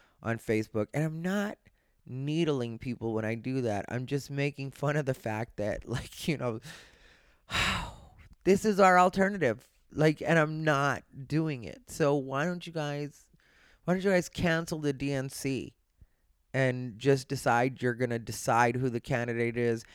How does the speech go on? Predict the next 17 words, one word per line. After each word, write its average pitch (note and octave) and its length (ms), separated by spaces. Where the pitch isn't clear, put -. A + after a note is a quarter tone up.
Everybody C3 460
fucking A#2+ 380
write A#2 220
'em A#2 120
in. A2+ 300
I'm C#3 120
sure D#3+ 240
if C3+ 140
everybody, A#2 720
uh, B2 140
like, C3+ 260
people E3 260
think D#3 220
write-in D3 340
doesn't C#3+ 240
count C#3+ 400
or, A2+ 400